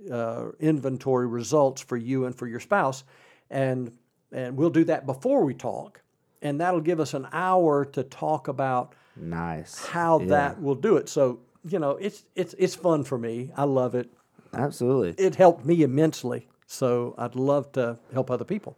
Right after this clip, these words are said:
Speaker 2: Well, I wanna say thank you so much for, for coming on the show, being here today. It's been, s-, I don't, I loved it. I've had a good time.
Speaker 1: <laughs> Uh, thank
Speaker 2: Um,
Speaker 1: you.
Speaker 2: it's some great stories and
Speaker 1: So
Speaker 2: also
Speaker 1: glad.
Speaker 2: very practical episode. Um, I think a lot of listeners here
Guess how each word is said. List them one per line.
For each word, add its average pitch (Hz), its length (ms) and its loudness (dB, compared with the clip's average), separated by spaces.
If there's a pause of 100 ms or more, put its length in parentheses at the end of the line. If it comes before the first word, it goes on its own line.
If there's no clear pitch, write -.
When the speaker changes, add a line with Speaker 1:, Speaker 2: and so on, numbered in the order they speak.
(160)
Speaker 2:
Well, 127 260 4
I - 80 0
wanna 165 240 4
say 127 220 6
thank 151 340 2
you 123 100 2
so 117 240 6
much 107 320 2
for, 98 520 0 (200)
for 107 160 -2
coming 123 380 2
on 120 140 4
the 113 60 2
show, 104 400 6
being 113 380 2
here 104 280 0
today. 95 440 -2
It's 98 220 -8
been, 107 340 0
s-, - 380 -16 (240)
I 117 60 -2
don't, 156 240 -2
I 143 100 4
loved 123 340 8
it. - 140 -8
I've 147 160 2
had 131 160 8
a 110 40 4
good 120 220 4
time. 95 220 -2
Speaker 1:
<laughs> 131 120 0
Uh, 123 80 -2 (120)
thank 101 160 4
Speaker 2:
Um, 92 80 -6
Speaker 1:
you. - 100 -10
Speaker 2:
it's 113 140 -2
some 110 300 -4
great 110 260 2
stories 110 480 4
and 98 120 -2
Speaker 1:
So 123 60 6
Speaker 2:
also 131 360 4
Speaker 1:
glad. 107 80 -14 (260)
Speaker 2:
very 127 200 8
practical 107 480 4
episode. 85 500 -6 (460)
Um, 95 300 -2
I 92 120 -6
think 107 180 -2
a 104 40 0
lot 101 160 2
of 98 120 0
listeners 95 400 -2
here 92 340 0